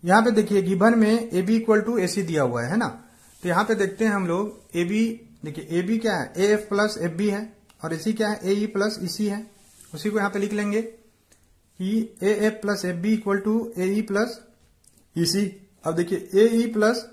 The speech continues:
एफ़बी का वैल्यू बीडी के इक्वल है, है ना यहाँ पे, और एई प्लस ईसी का वैल्यू सीडी के इक्वल है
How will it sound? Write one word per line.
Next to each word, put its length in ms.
एफ़बी 240
का 100
वैल्यू 260
बीडी 220
के 100
इक्वल 280
है, 100
है 120
ना 80
यहाँ 160
पे, 180
और 140
एई 220
प्लस 280
ईसी 240
का 80
वैल्यू 220
सीडी 300
के 60
इक्वल 300
है 80